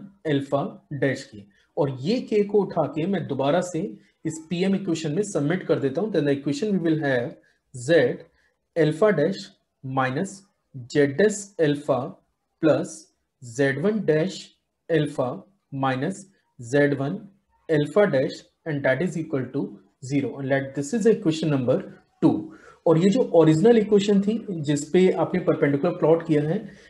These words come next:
मैंने उसको इक्वेशन नंबर वन लेट कर लिया है। मैं एक बार इसे फिर से नोट कर लेता हूँ। And the equation is Z alpha dash minus, uh, sorry, that is plus Z dash,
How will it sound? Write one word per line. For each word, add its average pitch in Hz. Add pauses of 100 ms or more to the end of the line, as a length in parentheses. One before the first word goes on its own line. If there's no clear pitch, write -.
(140)
मैंने 151
उसको 208
इक्वेशन 165
नंबर 165
वन 165
लेट 143
कर 135
लिया 131
है। 214
मैं 196
एक 139
बार 147
इसे 143
फिर 185
से 185
नोट 143
कर 135
लेता 127
हूँ। 185 (380)
And 143
the 143
equation 196
is 143
Z 143 (300)
alpha 156
dash 156 (280)
minus, 135 (460)
uh, 143
sorry, 131
that 127
is 139 (140)
plus 170 (500)
Z 135
dash, 202